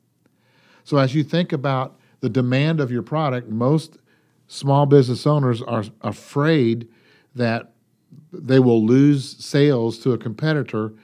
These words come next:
with any kind of price increase. And it's just simply not true. I'd rather you take a five percent increase in pricing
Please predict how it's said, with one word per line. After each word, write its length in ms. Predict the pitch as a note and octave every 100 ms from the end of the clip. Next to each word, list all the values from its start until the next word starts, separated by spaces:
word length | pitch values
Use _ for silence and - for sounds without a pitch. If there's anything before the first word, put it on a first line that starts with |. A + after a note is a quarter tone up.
| _ _ _ _ -
with 140 | B2
any 200 | B2+ C3+
kind 300 | B2+ B2+ A#2+
of 80 | A#2
price 360 | - D3 D#3 -
increase. 480 | A2 - F#2+ F2 -
And 140 | C3 C3
it's 140 | A#2
just 240 | E3+ D3 -
simply 480 | D3 C3+ B2 A2 - _ -
not 300 | A#2+ A#2 G#2+
true. 360 | - A2 F#2 - _ _ _ _
I'd 220 | B2+ D#3+
rather 240 | E3 D3+ C3
you 120 | B2
take 460 | A#2+ C3 A#2+ - _ _ _ _
a 80 | A2
five 380 | - C3 E3+ E3
percent 420 | C3+ - B2 A2+
increase 540 | B2 A2+ - A2+ -
in 100 | A2+
pricing 600 | G#2 A#2 G#2+ - A#2+ B2+